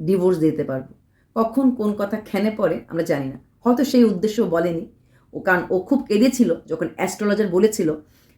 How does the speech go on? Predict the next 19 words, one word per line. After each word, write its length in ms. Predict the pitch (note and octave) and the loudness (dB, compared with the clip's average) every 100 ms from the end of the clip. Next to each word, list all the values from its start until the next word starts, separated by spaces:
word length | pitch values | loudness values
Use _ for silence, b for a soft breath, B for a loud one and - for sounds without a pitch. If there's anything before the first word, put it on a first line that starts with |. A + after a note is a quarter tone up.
| - | -4
যে 160 | D3+ | -4
ওর, 320 | D#3+ F3+ D#3 - _ | 2 2 0 -8 _
আহ, 400 | G#2+ A#2 B2 - - _ _ _ _ - | -8 -6 -6 -10 -16 _ _ _ _ -20
সময়, 420 | - G3 F#3 F3 | -2 2 2 2
মানে, 240 | D#3+ D#3+ F3+ - | -2 -4 -6 -6
বেশি 220 | F3+ - | -2 0
দিন 240 | G#3 G3+ | 0 0
আর 120 | - | -2
নেই, 340 | D#3 G#3+ F#3+ - | 2 4 4 0
ওর 100 | D#3 | -8
সময় 420 | - G3 G#3 G#3+ | -8 -6 -4 -4
কম, 300 | G3+ E3 B2 b b b | -2 -2 -4 b b b
ওর 140 | E3+ E3+ - | -2 -2 -2
আয়ু 340 | F#3 G3+ G#3+ G#3+ | 2 4 4 -2
কম, 260 | F#3+ D3 - | -6 -6 -6
এটা 160 | D#3 - | -12 -10
অ্যাস্ট্রোলজার 540 | D#3 E3 G3 E3+ G3 C4+ - | -6 -8 -4 0 2 0 -4
ওকে 180 | - G3 | -8 -4
বলেছিল। 460 | E3+ F3+ E3 A3+ | 0 0 -2 -6